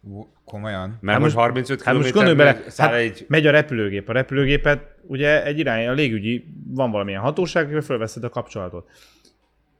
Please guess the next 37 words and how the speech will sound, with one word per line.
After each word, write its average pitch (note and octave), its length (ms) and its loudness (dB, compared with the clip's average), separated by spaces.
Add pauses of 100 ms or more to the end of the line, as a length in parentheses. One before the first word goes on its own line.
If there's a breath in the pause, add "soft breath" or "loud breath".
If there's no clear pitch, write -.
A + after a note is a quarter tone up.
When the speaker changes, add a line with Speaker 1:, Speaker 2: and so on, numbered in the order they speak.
(240)
Speaker 2:
Barnabás, A2 420 -12
bocsáss G2+ 300 -12
meg, G2 140 -8
én G#2 100 -4
Speaker 3:
És D#3 40 0
Speaker 2:
is E3 120 -2
Speaker 3:
meddig? E3 220 2
Speaker 2:
kérdezem. G2 260 -4
Speaker 3:
Ha C3+ 40 6
az B2+ 180 -2
ötven C#3 280 -4
kilométeren D3+ 600 -2
jön, D3 320 -4
és - 280 -8
egy C3 80 -8
katonai C#3 380 -4
repül, C#3 280 -2
akkor C#3+ 200 -4
még B2 140 -2
ő A#2 180 -2
is C#3 180 -6
beletartozik? F#3 840 -4
Vagy D3 260 -4
azért, D#3 180 -4
mert D3 120 0
ő C#3+ 200 -6
ötvenen D3+ 440 -2
van, D3+ 100 -2
akkor D3 200 -6
ő D#3+ 60 -2
már, D3+ 220 -4
ő D#3+ 40 -4
már C3+ 120 0
nem? B2+ 280 -2
Ő D3+ 60 -4
már C3 160 0
űrhajó? A#2+ 460 -2